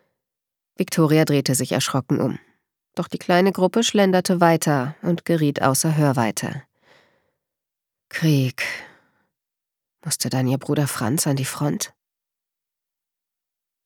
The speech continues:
Versunken in Gedanken an ihren Bruder ging sie ein Stück weiter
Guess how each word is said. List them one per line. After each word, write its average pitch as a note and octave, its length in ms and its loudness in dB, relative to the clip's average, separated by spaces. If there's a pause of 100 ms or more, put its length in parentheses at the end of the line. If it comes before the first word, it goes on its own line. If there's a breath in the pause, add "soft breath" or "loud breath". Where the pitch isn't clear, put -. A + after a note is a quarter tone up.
Versunken G#3+ 580 4
in E3 160 4
Gedanken E3 460 2
an D#3 120 4
ihren D3+ 300 2
Bruder D3+ 560 4 (320)
ging G3 220 2
sie F3 140 0
ein D3 140 4
Stück - 280 -2
weiter C#3+ 420 0